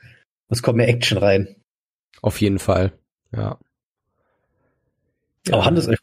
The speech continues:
Speaker 1: auch cool. Ich bereue es zumindest nicht, das gekauft zu haben. Da bereue ich Fortnite viel mehr.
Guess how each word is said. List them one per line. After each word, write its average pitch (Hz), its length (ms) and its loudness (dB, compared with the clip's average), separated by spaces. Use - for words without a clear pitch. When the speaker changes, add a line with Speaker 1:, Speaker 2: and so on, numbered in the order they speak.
Speaker 1:
auch - 240 -6
cool. 131 260 -4
Ich - 180 -10
bereue 127 240 4
es 123 120 -2
zumindest 120 260 4
nicht, - 200 -2
das 113 160 -6
gekauft 113 360 0
zu 98 120 -2
haben. 104 340 -2
Da 127 60 4
bereue 120 220 4
ich 120 100 0
Fortnite 123 480 2
viel 120 140 2
mehr. 107 320 4